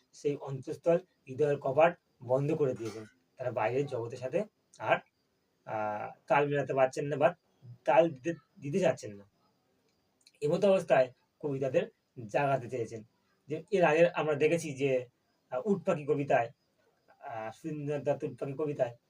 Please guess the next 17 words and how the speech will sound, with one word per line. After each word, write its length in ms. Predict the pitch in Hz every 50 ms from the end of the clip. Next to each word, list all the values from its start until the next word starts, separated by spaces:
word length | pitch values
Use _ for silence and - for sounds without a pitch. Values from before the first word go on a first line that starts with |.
| _ _ _ _ _
সেখানেও 480 | - - - 170 170 196 196 202 196
একই 260 | 175 160 139 - 143 135
অবস্থা। 480 | 127 127 120 117 - 131 120 113 - _ _ _ _ _
একজন 180 | - 143 135 139
উটপাখি, 540 | 139 131 127 - - 147 143 170 214 254 - _ _ _ _ _ _ _
সে 360 | - - 147 156 190 220 - _ _ _ _ _ _ _ -
নিজেকে 380 | 131 143 147 143 196 190 190
লুকিয়ে 380 | 175 147 151 139 131 175 190 175
রেখে 320 | 170 175 - 202 233 254 254 _ _ _ _ _ _ _ _ _ _ _ _ _ _ _ - _
সমাজকে 560 | - 151 160 180 180 170 - - 208 220 - -
মোকাবিলা 420 | 190 160 160 - 170 160 160 156 151
করতে 260 | - 147 135 - -
চাইছেন, 320 | 131 127 117 107 113 110 - _ _ _ _ _ 113
সেভাবে 380 | - - - 131 131 131 135
তো 80 | 131 139
হয় 200 | 110 127 147 156
না। 160 | 147 120 107